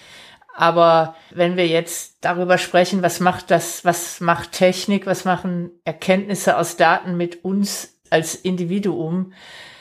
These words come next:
dann ist das nochmal eine Eigenverantwortung auf ganz neuem Level,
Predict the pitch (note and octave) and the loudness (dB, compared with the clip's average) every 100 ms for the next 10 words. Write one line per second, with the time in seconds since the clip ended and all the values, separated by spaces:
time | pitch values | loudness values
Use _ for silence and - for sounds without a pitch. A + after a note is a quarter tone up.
0 | - - _ F3+ F3 F3 G3 - F3 - | -20 -20 _ 2 2 2 0 4 2 4
1 | F#3 F3 F#3 F3 E3+ E3+ E3+ D#3+ - F3+ | 0 0 0 0 4 4 4 2 -4 -2
2 | F3+ E3+ F#3 F#3 - F3 F3+ F3+ F3 F3 | 2 4 2 0 0 0 -2 0 0 0
3 | F#3 D#3 - E3+ F3 F#3 F3+ E3+ D#3 E3+ | -4 -4 0 0 0 0 0 0 0 -2
4 | F3 D3+ | -2 -4